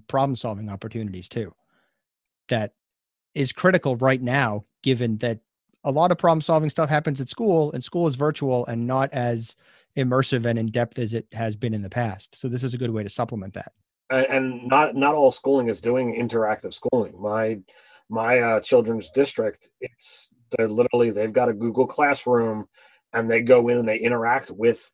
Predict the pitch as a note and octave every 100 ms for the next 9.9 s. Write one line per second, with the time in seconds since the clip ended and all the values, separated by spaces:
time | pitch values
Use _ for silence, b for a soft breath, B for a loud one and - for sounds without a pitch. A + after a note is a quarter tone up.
0 | _ F#2+ A2+ A#2 - G#2+ _ - B2 -
1 | A2 - G#3+ A#3+ - G#2 - - - B
2 | B B A#2+ G#2 A2 - C#3 F3+ D#3+ A#2+
3 | C3 C3 B2+ - D#3+ B2+ G2 A#2 - B2
4 | A#2 G2+ b b G#2+ - B2 C3 A#2+ B2
5 | A#2+ A#2+ B2 G#2+ A2 G#2+ G#2 G2 G#2+ G2+
6 | G2+ G2+ F#2+ - C3 C3+ G#2 G2 A2 G#2
7 | - - C#3 C3+ F#2+ F#2+ G2 F#2+ - b
8 | b b - A2 - B2 C3 A#2+ B2+ B2+
9 | B2 - A#2 A#2 - G#2+ A2 C3